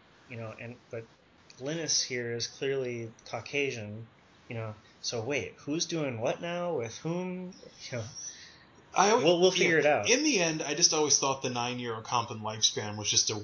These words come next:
Speaker 2: corner they painted themselves into. Like, someone said it, and, like, "Oh, that'll be really cool in
Speaker 1: Yeah.
Speaker 2: sci-fi."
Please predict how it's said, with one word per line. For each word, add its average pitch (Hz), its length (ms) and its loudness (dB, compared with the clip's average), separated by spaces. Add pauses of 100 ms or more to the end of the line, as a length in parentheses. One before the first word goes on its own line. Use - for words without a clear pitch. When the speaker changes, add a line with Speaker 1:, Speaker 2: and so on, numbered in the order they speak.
(140)
Speaker 2:
corner 120 360 -4
they 98 140 -8
painted 120 420 -6
themselves 104 400 -2
into. 107 320 -2
Like, - 160 0
someone 185 340 2
said 135 280 6
it, 139 140 -2 (480)
and, 117 120 -4
like, 113 240 -2
"Oh, 147 160 -4
that'll 135 180 -2
be 117 120 -8
really 110 260 -8
cool 117 220 -4
in 101 60 -10 (200)
Speaker 1:
Yeah. 110 200 10
Speaker 2:
sci-fi." 107 540 -4